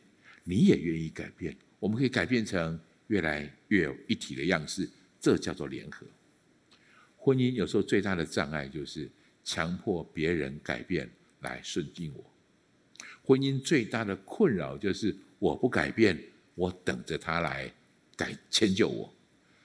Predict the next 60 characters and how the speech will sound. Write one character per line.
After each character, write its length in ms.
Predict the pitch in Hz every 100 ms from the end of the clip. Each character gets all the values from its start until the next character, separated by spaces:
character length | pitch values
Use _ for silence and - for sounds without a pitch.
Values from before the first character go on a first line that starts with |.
| _
这 120 | 131
些 120 | 101
东 160 | 95 110
西 140 | 101
让 220 | 104 104 80
我 40 |
们 140 | 80
婚 180 | 80 104
姻 160 | 95 98
触 200 | - 107
礁 240 | 90 90 90
很 220 | 87 69
重-， 240 | 95 82 -
很 80 | 71 65
容 180 | 73 85
易 80 | 113
的 80 | 80
问 200 | 95 80
题。 140 | 62 - _ - -
所 200 | - 110
以 240 | 107 - - - _ _ _ _ _ _
我 100 | -
们 100 | 95
需 160 | - 143
要 120 | 110
有 80 | 73
一 40 |
个 100 | 87
共 260 | 87 101 78
识， 220 | - 82 - -
这 120 | 117
个 80 | 82
共 180 | 110
识 140 | 85 92
就 100 | 87
是 80 | 101
我 120 | 71
们 120 | 85
愿 180 | 117 98
意 80 | 87
共 240 | 107 78
同， 180 | - - - _ - _ _ - - 113
共 200 | 143 90
同 240 | - 73
成 240 | - 76 -
长。 180 | - - _ _ _ _ - - - _
愿 240 | 214 185 120 -
意 280 | 175 127 98
共 240 | 165 127
同 240 | 98 92 117
成 220 | 101 110
长 200 | 98 78 -
不 80 |
是 140 | 92 139
能 200 | 87 113
不 80 | 107
能 160 | 73
的 80 | 76
问 160 | 95 80
题， 180 | -